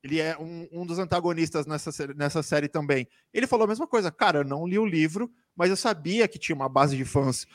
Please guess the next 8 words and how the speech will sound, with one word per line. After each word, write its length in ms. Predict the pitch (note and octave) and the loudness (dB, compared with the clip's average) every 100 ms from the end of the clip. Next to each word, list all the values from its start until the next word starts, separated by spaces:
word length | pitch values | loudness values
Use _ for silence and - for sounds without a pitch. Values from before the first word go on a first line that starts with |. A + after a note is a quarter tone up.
| _ _ _ | _ _ _
super, 1080 | - - - - - - A3+ A#3+ C#4 C#4+ D#4 _ _ _ _ | -10 -6 -4 -4 -2 4 4 6 6 6 4 _ _ _ _
super 480 | - - A3 A#3 G#3 | -12 2 2 6 6
exigente 520 | F#3 E3+ D3+ E3 - | 6 2 0 -2 -4
e 100 | B3 | 0
eu 100 | B3+ | 0
tinha 260 | - F3+ G3+ | 0 0 0
que 120 | B3+ | -2
entregar 500 | B3+ B3 G3+ G3+ B3 | -2 0 2 4 4